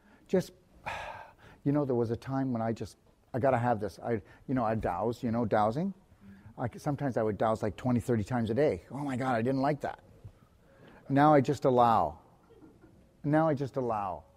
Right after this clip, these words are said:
Just allow and breathe and live in the moment, okay? Thank you. I appreciate that, what you just did. Okay? Okay.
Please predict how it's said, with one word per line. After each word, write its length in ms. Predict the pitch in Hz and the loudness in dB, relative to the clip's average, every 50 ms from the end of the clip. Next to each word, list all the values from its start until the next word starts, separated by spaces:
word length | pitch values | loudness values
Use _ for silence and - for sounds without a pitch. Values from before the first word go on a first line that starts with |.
| _ _ _ _ _ _ _ _ _ _ _ _ _ _ _ _ _ _ _ _ - | _ _ _ _ _ _ _ _ _ _ _ _ _ _ _ _ _ _ _ _ -4
Just 260 | 170 147 - - - - | -4 -4 -4 -6 -6 0
allow 680 | 139 135 131 127 131 127 127 127 127 120 113 104 98 104 | 2 2 2 2 2 0 0 0 -2 -2 -4 -4 -4 -4
and 180 | 113 120 107 | -4 -6 -4
breathe 580 | - 135 135 143 151 147 143 139 131 123 107 120 | -2 2 4 6 6 8 6 6 4 4 2 0
and 220 | 117 113 120 123 | -2 0 0 4
live 180 | 139 151 135 147 | 4 4 4 4
in 120 | 147 135 | 2 0
the 60 | 131 | 0
moment, 580 | 123 123 127 123 127 127 120 101 82 - - - - - _ - _ - - - - 120 | 0 0 0 0 0 0 -2 -2 -6 -10 -14 -20 -20 -20 _ -20 _ -20 -20 -14 -10 -8
okay? 380 | 113 110 - 127 127 139 139 - _ _ _ _ _ _ _ _ _ _ _ _ _ _ _ _ _ _ _ _ - _ _ _ _ _ _ _ _ _ _ - | -8 -4 -2 -2 -2 -2 -4 -8 _ _ _ _ _ _ _ _ _ _ _ _ _ _ _ _ _ _ _ _ -20 _ _ _ _ _ _ _ _ _ _ -2
Thank 220 | 151 143 139 - | 0 0 0 0
you. 160 | - 113 101 98 - - - | 0 -2 -2 -2 -6 -12 -6
I 60 | 127 | -6
appreciate 500 | 120 - - 135 120 - - 110 98 - - | -6 -4 -4 -6 -6 -4 -6 -6 -6 -6 -10
that, 200 | 95 92 80 - | -14 -14 -10 -10
what 100 | 107 101 | -8 -8
you 100 | 104 101 | -8 -6
just 260 | 104 113 98 - - | -6 -8 -10 -8 -8
did. 240 | 110 98 85 85 - _ _ _ _ _ _ _ _ _ _ _ _ _ _ _ 120 | -8 -8 -8 -10 -14 _ _ _ _ _ _ _ _ _ _ _ _ _ _ _ -18
Okay? 260 | - - 135 139 135 - - _ - _ _ _ _ _ _ _ _ _ _ _ _ _ _ _ _ _ _ _ _ _ _ _ _ _ _ _ _ _ _ _ _ _ _ _ _ _ _ _ _ _ _ - - - - - - - _ - _ - | -8 -6 -4 -4 -4 -6 -10 _ -20 _ _ _ _ _ _ _ _ _ _ _ _ _ _ _ _ _ _ _ _ _ _ _ _ _ _ _ _ _ _ _ _ _ _ _ _ _ _ _ _ _ _ -20 -20 -20 -20 -20 -20 -20 _ -18 _ -2
Okay. 400 | 123 117 - - 107 92 92 | -2 0 0 2 0 0 0